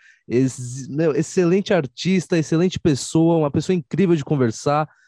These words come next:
super tranquila, super legal, super bacana, com muitas ideias e principalmente com uma bagagem musical incrível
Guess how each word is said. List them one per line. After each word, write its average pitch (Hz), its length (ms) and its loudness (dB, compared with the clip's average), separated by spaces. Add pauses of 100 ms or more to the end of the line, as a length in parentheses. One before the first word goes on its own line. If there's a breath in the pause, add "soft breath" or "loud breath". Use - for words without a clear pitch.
(300 soft breath)
super 196 420 0
tranquila, 170 500 2
super 185 220 0
legal, 151 360 2
super 156 160 -2
bacana, 151 420 0
com - 140 -4
muitas 156 360 0
ideias 135 520 0 (240 soft breath)
e 127 60 -4
principalmente 139 800 0
com 143 100 -2
uma 131 60 0
bagagem 131 420 0
musical 135 400 0
incrível 131 640 2